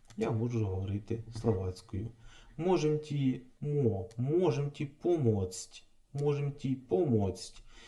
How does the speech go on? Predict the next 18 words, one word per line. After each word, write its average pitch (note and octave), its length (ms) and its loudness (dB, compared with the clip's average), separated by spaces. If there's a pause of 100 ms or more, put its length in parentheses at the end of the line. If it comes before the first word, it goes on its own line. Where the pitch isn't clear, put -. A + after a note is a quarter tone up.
(280)
Я G3+ 240 6
можу A#2 400 2
тобі G2+ 480 -2 (100)
допомогти. G#2+ 840 0 (440)
Я A2 160 8
можу G#2+ 340 2
тобі G#2+ 340 0
допомогти. G#2 800 -2 (420)
Можем A#2 400 2
ті - 240 -8 (100)
помоцть. D#3+ 840 0 (120)
Я A#2+ 260 0
можу G#2+ 480 -2 (140)
тобі G#2+ 480 0 (180)
допомогти. G#2 800 -2 (1000)
Далі E3 280 2
конструкцію A2+ 960 -4 (400)
мені A2+ 540 -2